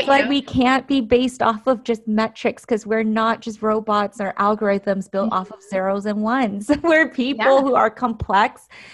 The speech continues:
Speaker 2: and we all have some level <laughs> of emotions and things that we're, we're all personally dealing with. And I always think,
Speaker 1: Mm-hmm.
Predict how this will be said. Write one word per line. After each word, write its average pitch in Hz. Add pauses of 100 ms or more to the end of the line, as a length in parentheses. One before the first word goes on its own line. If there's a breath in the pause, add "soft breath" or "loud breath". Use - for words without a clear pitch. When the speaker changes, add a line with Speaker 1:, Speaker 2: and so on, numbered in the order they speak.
(180 loud breath)
Speaker 2:
and 240
we 254
all 233
have 214 (140)
some 208
level 190
<laughs> 254
of 220 (480 loud breath)
emotions 214
and 196
things 190
that 214
we're, 190 (200)
we're 196
all 180
personally 208
dealing 180
with. 208
And 185
I 185
always 196
think, 190
Speaker 1:
Mm-hmm. 247